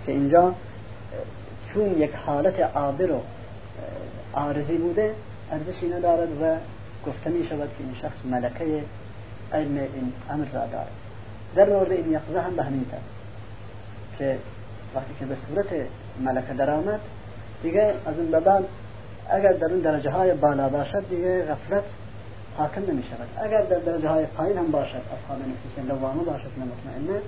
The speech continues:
اینجا شاید گاه گاهی ذات بشری برش حاکم شود و، اه، غفلتی برش عارض شود، اما دوام نب-، ندارد و به زودی باز اون یقظه، اون بیداری قوت خود را می‌گیرد و، اه،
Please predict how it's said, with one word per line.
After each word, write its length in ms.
اینجا 360
شاید 380
گاه 220
گاهی 380
ذات 160
بشری 420
برش 180
حاکم 240
شود 260
و، 40
اه، 880
غفلتی 720
برش 220
عارض 280
شود، 240
اما 300
دوام 460
نب-، 360
ندارد 340
و 160
به 180
زودی 320
باز 220
اون 200
یقظه، 420
اون 160
بیداری 500
قوت 200
خود 140
را 140
می‌گیرد 540
و، 40
اه، 60